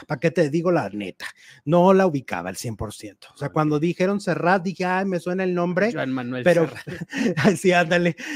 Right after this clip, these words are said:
Speaker 1: pero físicamente no la tenía muy presente.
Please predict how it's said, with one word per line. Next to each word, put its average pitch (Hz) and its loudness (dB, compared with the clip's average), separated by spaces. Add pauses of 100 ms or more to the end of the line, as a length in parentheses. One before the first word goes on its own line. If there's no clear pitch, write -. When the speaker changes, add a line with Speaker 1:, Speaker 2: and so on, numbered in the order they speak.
(160)
Speaker 1:
pero 190 2
físicamente 202 2
no 208 0
la 214 2
tenía 180 0
muy 175 -2
presente. 202 -8